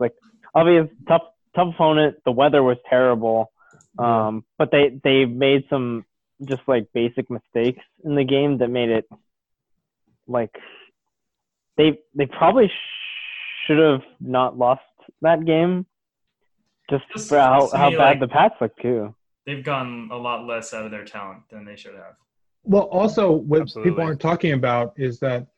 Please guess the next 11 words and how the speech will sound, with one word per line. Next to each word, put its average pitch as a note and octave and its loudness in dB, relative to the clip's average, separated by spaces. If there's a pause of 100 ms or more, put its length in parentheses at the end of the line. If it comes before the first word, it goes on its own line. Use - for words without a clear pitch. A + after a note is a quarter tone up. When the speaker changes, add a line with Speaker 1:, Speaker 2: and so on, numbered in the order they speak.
(280)
Speaker 2:
there D3+ 2
were C#3+ 4
six - -8
times D3 -4
where C3+ -4
they B2+ -4 (380)
had D3+ -2
opportunities D3+ -2
where - -6 (180)
three, C#3+ -4
uh, B2 -4